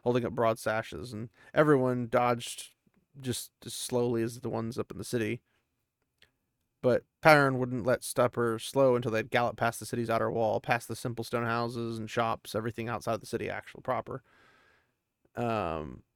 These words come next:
and then it feels like he's beyond the pull of the ta'veren, but then he's breathing almost as hard as Stepper is, who's just exhausted. He pulls him in for a walk,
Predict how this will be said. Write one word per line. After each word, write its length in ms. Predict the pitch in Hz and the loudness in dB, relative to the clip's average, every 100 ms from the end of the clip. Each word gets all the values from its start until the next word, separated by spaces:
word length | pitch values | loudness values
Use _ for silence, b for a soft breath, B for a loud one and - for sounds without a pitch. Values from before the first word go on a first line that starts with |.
| - | -6
and 100 | 135 | 0
then 80 | 139 | 0
it 100 | 107 | 0
feels 300 | 139 143 127 | 2 2 4
like 220 | 135 - | 2 0
he's 180 | - 131 | -6 -4
beyond 320 | 113 123 123 | 0 0 0
the 60 | 117 | -2
pull 200 | - 120 | 0 0
of 60 | 110 | 0
the 80 | |
ta'veren, 560 | 110 117 156 151 117 127 | -6 -4 0 0 0 -4
but 120 | 127 | -4
then 340 | 135 135 131 127 | 0 0 -2 -6
he's 220 | 123 113 | -8 -6
breathing 340 | 123 143 131 | 0 0 0
almost 200 | 127 117 | -2 -4
as 80 | 113 | -4
hard 240 | 120 127 | 0 2
as 380 | 117 110 - - _ _ - | 0 -8 -10 -16 _ _ -6
Stepper 420 | - 135 123 90 | 0 0 0 -4
is, 340 | 87 120 - - | -4 -6 -8 -10
who's 160 | 120 | -10
just 320 | - - - | -10 -14 -14
exhausted. 720 | - - 113 127 - - - 135 | -14 -8 -4 -4 -6 -10 -10 -10
He 140 | 123 | -10
pulls 380 | 123 139 123 117 | -10 -4 -2 -2
him 80 | 117 | -4
in 100 | 120 | -6
for 180 | - 113 | -4 -4
a 80 | 107 | 0
walk, 300 | 117 113 | 0 -2